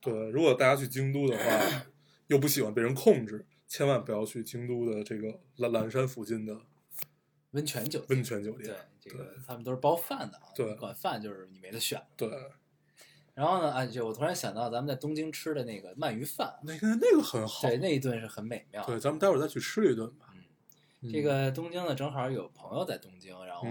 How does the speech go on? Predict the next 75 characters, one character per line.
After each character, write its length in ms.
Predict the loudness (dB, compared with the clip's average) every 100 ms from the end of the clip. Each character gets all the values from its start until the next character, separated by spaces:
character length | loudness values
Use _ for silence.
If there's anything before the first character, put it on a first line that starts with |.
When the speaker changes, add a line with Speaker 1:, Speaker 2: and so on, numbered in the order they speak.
| -6
Speaker 2:
呢， 140 | -6 -10
Speaker 1:
嗯。 60 | -14
Speaker 2:
他 60 |
带 180 | -8 -6
我 60 | -6
们 280 | -10 -20 -20
去 380 | -16 -14 -12 -14
吃 240 | -10 -8
了 80 | -8
一 100 | -8
个 320 | -8 -8 -10
应 100 | -12
该 100 | -8
是 60 | -6
日 80 | -6
本 120 | -6
当 200 | -2 0
地 60 | 2
人 160 | 0
才 140 | -4 -10
知 160 | 0
道 180 | 4 4
的 60 | 4
一 20 |
个 80 | -6
地 160 | -6
方。 180 | -8 -10 -4
Speaker 1:
对， 280 | -2 -2
在 180 | -2 0
一 120 | 0
个 240 | 4 6 6
大 300 | 4 2 4
厦 380 | 4 4 4 0
里 140 | -6 -8
面。 160 | -12 -12
Speaker 2:
对， 280 | -14 -14 -12 -6
大 100 | -4
厦 220 | 0 0
Speaker 1:
对。 180 | -2 -6 -12 -18
Speaker 2:
五 80 | -16
层 300 | -16 -14 -2
吧， 160 | -2 -2
还 100 | -4
是 60 |
几 100 | 0
层？ 120 | 2 2
Speaker 1:
对， 140 | 2
对， 0 |
对， 100 | 0
Speaker 2:
特 180 | 2 4
别 120 | 6
Speaker 1:
反 80 | 6
正 120 | 0 -8
基 140 | 0
本 100 | 6
Speaker 2:
局 0 |
促 220 | 8 6
的 80 | 4
一 100 | 0
个 80 | -2
小 220 | -4 -8
的 340 | -12 -18 -16 -10
地 100 | -8
方。 160 | -6 -4
Speaker 1:
对， 100 | 6
特 220 | 8 10
别， 100 | 6
特 80 | 4
别 160 | 2
局 180 | 0 -4
促， 160 | -2 4
非 200 | 6 6
常 180 | 6
小， 400 | -2 -6 -6 -12
Speaker 2:
对。 120 | -14